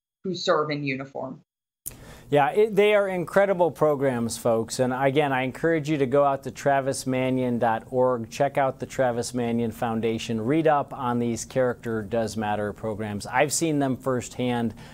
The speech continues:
Speaker 2: Uh, they are incredible. But to give you an even better sense for what they're like, I want to bring in United States Navy veteran Akbar Arsawala. Akbar, thanks so much for joining us, man. Tell us, please, a little bit about,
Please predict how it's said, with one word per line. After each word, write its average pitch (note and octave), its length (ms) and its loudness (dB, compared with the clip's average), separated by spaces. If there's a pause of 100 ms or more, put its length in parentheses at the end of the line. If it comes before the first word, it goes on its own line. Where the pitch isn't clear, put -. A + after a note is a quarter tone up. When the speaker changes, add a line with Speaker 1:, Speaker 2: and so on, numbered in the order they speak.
(140)
Speaker 2:
Uh, A2 240 -6
they C3+ 240 2
are B2+ 160 2
incredible. A2+ 760 -2 (360)
But G3 140 4
to G3 80 6
give B3+ 200 4
you C#4 100 6
an B3 120 4
even A#3+ 240 2
better B3+ 240 6
sense A#3 420 2
for G#3+ 140 4
what G3 260 4
they're F#3 160 4
like, E3+ 320 2
I D3+ 140 2
want D3 260 2
to C#3+ 60 0
bring C#3+ 260 2
in C#3 340 0
United C#3+ 540 0
States C3 380 0 (100)
Navy B2 320 2
veteran B2+ 580 0
Akbar C3 800 2
Arsawala. C3 920 0
Akbar, D3+ 460 4
thanks F3 300 0
so F3+ 120 2
much D#3 220 2
for D3+ 140 0
joining B2+ 320 2
us, B2 160 0
man. C3 180 0
Tell B3+ 220 4
us, C4 160 0
please, A3 240 4
a G3 60 4
little G3+ 180 4
bit G#3 120 4
about, F3+ 300 4